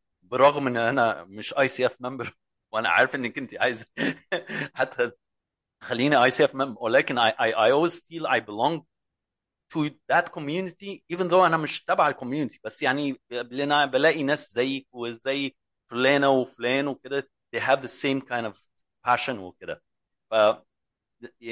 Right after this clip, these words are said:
السؤال اللي أنا س-، يعني، أنا سمعته في الفيديو وأنت كنت بتقوليه، إن الناس لما بتبتدي حاجة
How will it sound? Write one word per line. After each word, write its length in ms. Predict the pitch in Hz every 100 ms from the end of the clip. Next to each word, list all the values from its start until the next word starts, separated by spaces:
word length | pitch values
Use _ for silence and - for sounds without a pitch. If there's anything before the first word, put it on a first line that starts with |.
| -
السؤال 460 | 131 117 - 147 185
اللي 140 | 165
أنا 200 | 139 131
س-، 200 | 117 - - 107 - _
يعني، 320 | 95 92 98
أنا 100 | 113
سمعته 420 | 113 - 143 151 123
في 120 | -
الفيديو 400 | 92 147 131 104
وأنت 140 | 101
كنت 280 | _ _ _
بتقوليه، 380 | - 92 120 117 _ _ _ _ _
إن 300 | 135 147 143
الناس 800 | 123 110 127 180 190 - - - _ _ _ _ _ _ _ _ _ _ _
لما 160 | 101 104
بتبتدي 480 | - 113 - 170 180
حاجة 480 | - 139 175 165